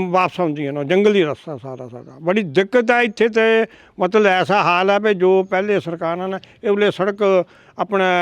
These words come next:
ਕੈਪਟਨ ਅਮਰਿੰਦਰ ਸਿੰਘ ਦੇ ਟਾਈਮ 'ਚ ਮਿਲਤੀ ਸੀ ਹਿਮਾਚਲ ਨਾਲ, ਉਹ ਮਿਲ ਗਏ ਸੀ ਕੈਪਟਨ ਸਾਹਿਬ,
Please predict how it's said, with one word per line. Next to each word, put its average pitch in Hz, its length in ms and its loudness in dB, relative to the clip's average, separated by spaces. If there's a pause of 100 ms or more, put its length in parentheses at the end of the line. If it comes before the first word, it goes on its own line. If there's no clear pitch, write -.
(320)
ਕੈਪਟਨ 190 260 0
ਅਮਰਿੰਦਰ 185 340 0
ਸਿੰਘ 190 220 -4
ਦੇ 190 120 -2
ਟਾਈਮ 170 260 -4
'ਚ 170 60 -8
ਮਿਲਤੀ 160 420 -6
ਸੀ 170 100 -4
ਹਿਮਾਚਲ 165 380 -8
ਨਾਲ, 139 180 -16 (600)
ਉਹ 202 120 4
ਮਿਲ 175 260 4
ਗਏ 196 140 2
ਸੀ 190 120 2
ਕੈਪਟਨ 165 340 -2
ਸਾਹਿਬ, 147 300 -4